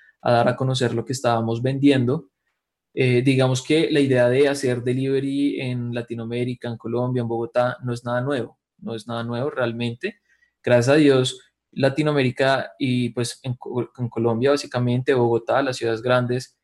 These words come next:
están muy acostumbradas al tema de domicilio, desde llamar a la tienda de la esquina a que le traiga el pan, la leche. Yo lo hacía desde pequeño, una vez hice un domicilio por dos huevos nada más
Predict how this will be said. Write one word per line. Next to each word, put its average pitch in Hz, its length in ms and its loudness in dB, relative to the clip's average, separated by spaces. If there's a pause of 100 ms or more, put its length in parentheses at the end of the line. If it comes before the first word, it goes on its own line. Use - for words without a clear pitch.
están 127 240 -2
muy 131 100 2
acostumbradas 139 560 0
al 139 140 -4
tema 123 220 0
de 120 60 0
domicilio, 127 500 2
desde 113 540 0 (260)
llamar 113 320 0
a 120 40 -2
la 131 160 -4
tienda 120 300 -2
de 120 80 -2
la 131 80 -2
esquina 120 720 -4
a - 80 -10
que - 100 -12
le 117 120 -6
traiga 117 280 -2
el 123 100 -10
pan, 127 340 0
la 110 60 -4
leche. 120 640 0
Yo 120 60 -4
lo 113 80 -2
hacía 117 180 -4
desde 123 160 -2
pequeño, 123 460 -2
una 117 100 -4
vez 117 140 -10
hice 113 140 -14
un 117 60 0
domicilio 117 380 -4
por - 200 -10
dos 123 280 0
huevos 127 300 0
nada 127 180 -4
más - 400 -4